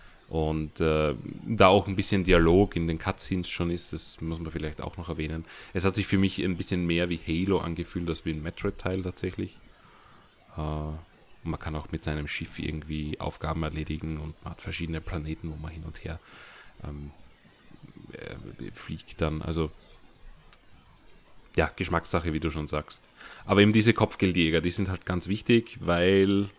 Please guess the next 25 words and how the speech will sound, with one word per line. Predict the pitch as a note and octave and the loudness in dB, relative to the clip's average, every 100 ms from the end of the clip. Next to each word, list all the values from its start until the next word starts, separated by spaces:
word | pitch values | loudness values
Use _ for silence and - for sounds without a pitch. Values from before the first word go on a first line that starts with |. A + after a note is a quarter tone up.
| - - - - | -20 -20 -20 -8
die | E2+ | 0
gab's | F2+ F2 - | 2 2 2
schon | - E2+ E2 E2 | 2 4 4 2
im | E2+ F#2 F2+ | 0 0 0
nächsten | G2 - - G#2 | 0 -2 -4 -6
Teil, | - - | -6 -10
den | - E2+ | -6 -4
wir | D#2+ | -4
besprechen, | D#2+ - D#2 D2+ F#2 E2 | -4 -6 -6 -6 -8 -8
und | - | -6
zwar | D#2+ | -8
in | D#2+ D#2+ | -6 -6
Metroid | E2 - G#2 - - | -8 -8 -8 -10 -14
Prime | - D#2+ E2+ F2 - - | -8 -6 -4 -6 -8 -6
Hunters. | - A#2 - - - - - - - - - - - - - - - | -4 -4 -6 -12 -12 -12 -16 -20 -20 -20 -20 -20 -20 -20 -20 -20 -6
Hunters | F#2+ B2+ E3 F3 - - - - | -4 0 0 0 -2 -6 -6 -4
ist | G2 G2 - - | -2 0 0 -2
ein | G#2+ | -2
Teil, | F#2+ F#2+ C3+ | 2 2 2
den | A#2+ A2+ | 2 0
du | A#2 | 2
nicht | A#2 A#2+ B2 - | 2 4 2 2
gespielt | F2+ - - - - | -2 -2 -4 -6 -8
hast, | - - - | -8 -6 -6
soweit | - - | -4 -4